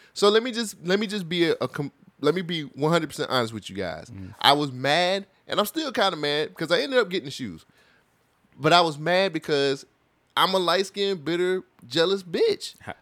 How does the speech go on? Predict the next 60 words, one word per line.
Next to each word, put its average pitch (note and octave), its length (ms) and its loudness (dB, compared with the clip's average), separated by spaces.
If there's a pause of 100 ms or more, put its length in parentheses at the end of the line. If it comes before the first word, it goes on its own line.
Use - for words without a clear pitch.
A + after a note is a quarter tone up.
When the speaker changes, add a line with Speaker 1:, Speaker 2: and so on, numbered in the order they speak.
(100)
Speaker 1:
I F#3+ 140 10
was A3+ 180 2
mad G#3+ 440 0
because G3+ 360 0
these G3+ 240 -6
nig-, G#3+ 300 -6
I - 140 6
wanted A#3 300 0
to F#3 60 -6
buy D#3 320 2
these G#3+ 200 -4
shoes A#3 520 -2
and G3+ 160 4
I G3 60 6
couldn't G#3 440 -4
get B3 200 0
'em, A#3 120 0
and G#3+ 140 0
I G#3+ 100 2
have A3+ 280 -2
the G#3+ 80 -2
money B3 320 2
to B3+ 120 -12
get C#4+ 280 -10
them. A2 240 -2 (300)
Speaker 2:
Mm. F#2 200 -4
Speaker 1:
And A3+ 180 4
then B3+ 720 -2 (360)
<laughs> - 520 -14
young A3+ 320 4
Leroy A#3 420 4
over G3+ 220 4
here A3 120 6
is G3+ 200 0
like, A#2 140 2
"Well, F#2+ 80 -10
that's F#2+ 180 -12
how A#2 100 -6
the A2+ 60 -6
game B2 340 -4
goes, B2 440 -2
man. A2 320 -2
It A#2+ 100 -2
ain't B2+ 160 0
like C3 220 2
it C3+ 60 -2
used C#3+ 280 -4
to A2+ 40 -10
be, G3 160 -10
you - 180 -10
know?" A#2 320 -4 (280)
And F#3 120 -2
I A3 40 0
was A#3 80 -2
like, G3+ 200 0
"But E3 100 -4
that F3 140 2
ain't E3+ 180 -2
fair, D#3+ 340 0
bruh." A2+ 340 -2